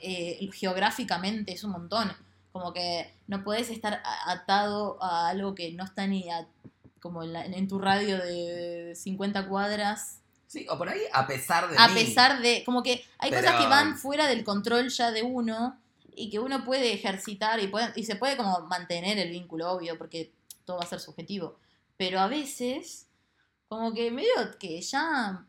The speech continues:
Speaker 1: entendés que están los dos transitando cosas, mambos distintos. Y que está bien que suceda y después, si dan las casualidades, volver a reencontrarse o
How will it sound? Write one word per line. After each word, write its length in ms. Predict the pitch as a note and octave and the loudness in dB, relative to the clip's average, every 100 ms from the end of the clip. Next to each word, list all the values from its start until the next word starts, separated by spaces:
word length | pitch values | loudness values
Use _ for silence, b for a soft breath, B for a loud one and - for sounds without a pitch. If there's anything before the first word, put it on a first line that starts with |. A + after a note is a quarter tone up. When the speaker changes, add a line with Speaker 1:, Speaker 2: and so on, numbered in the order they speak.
| _ _ - | _ _ -6
Speaker 1:
entendés 500 | A3 G#3 A3+ F#4 - | -4 -2 -4 -6 -6
que 640 | C4+ G3 F#3 F#3 E3 - - | -4 -2 -4 -6 -10 -16 -14
están 420 | G3 - C4 C#4+ | -14 -4 -4 -2
los 120 | B3 | -2
dos 180 | G#3+ C4 | -2 -4
transitando 960 | D4+ B3 G3+ G3+ - A#3 B3+ C4+ C#4 - - _ _ _ _ _ _ _ _ _ _ _ - | -2 -2 -2 -8 -4 -2 -2 -2 -4 -8 -20 _ _ _ _ _ _ _ _ _ _ _ -12
cosas, 520 | G#3+ G#3 F3+ F#3+ - - | -10 -4 -6 -6 -12 -8
mambos 260 | A3 A3 | -6 -4
distintos. 760 | F#3 - B3 E3 - - - - _ _ _ | -6 -4 -4 -4 -10 -18 -20 -20 _ _ _
Y 120 | - | -4
que 80 | A3+ | 0
está 260 | A3+ - B3 | 0 4 4
bien 220 | B3+ C4+ | 4 2
que 100 | B3+ | -2
suceda 640 | A3 G3 A#3 A3+ A#3 B3+ - B B | -4 -2 0 4 2 2 -6 B B
y 120 | G3+ | -6
después, 340 | F#3+ G#3 A3+ - _ | -4 -6 -8 -12 _
si 360 | - G#3 G3 F#3+ | -10 -4 -2 0
dan 180 | G3+ G#3+ | 2 2
las 100 | G#3 | 0
casualidades, 460 | G#3 G#3+ G#3+ A3+ G#3+ | -4 -4 -2 -2 0
volver 180 | G3+ G#3 | 2 2
a 100 | G3+ | 0
reencontrarse 680 | G3 G3 G3+ A3+ C4 C#4+ A#3 | -2 -4 -4 0 0 0 0
o 260 | F#3+ F3+ | 0 -2